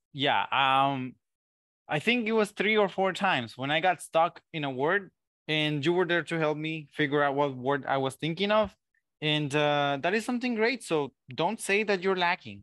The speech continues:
It's only probably practice that, uh, sometimes we don't find the moment, the right moment. We don't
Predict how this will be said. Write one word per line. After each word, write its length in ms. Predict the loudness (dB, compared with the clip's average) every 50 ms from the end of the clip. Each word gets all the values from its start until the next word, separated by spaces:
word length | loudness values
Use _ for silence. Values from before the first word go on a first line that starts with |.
| _ -6
It's 180 | -6 -6 -2 -2
only 360 | -2 -2 0 0 0 0 -2
probably 480 | -4 -4 -4 -4 -2 -2 -2 -4 -4 -4
practice 640 | -2 -2 -2 -2 -2 -2 -2 -4 -4 -4 -4 -10 -18 _ _ _ _ _ _ -14
that, 360 | -4 -2 0 2 2 2 2
uh, 300 | 2 2 2 2 0 -2
sometimes 460 | -2 -4 -4 -4 -2 -2 -2 -4 -2 -4
we 100 | -4 -2
don't 320 | 0 0 -2 -2 -4 -8
find 420 | -10 -4 0 0 2 2 0 0 -2
the 60 | -2
moment, 380 | 0 0 0 0 -2 -4 -2 -2
the 80 | -2
right 200 | 0 0 0 -2 -2
moment. 360 | -4 -4 -4 -4 -6 -4 -4
We 100 | -4 -4
don't 200 | -2 -4 -6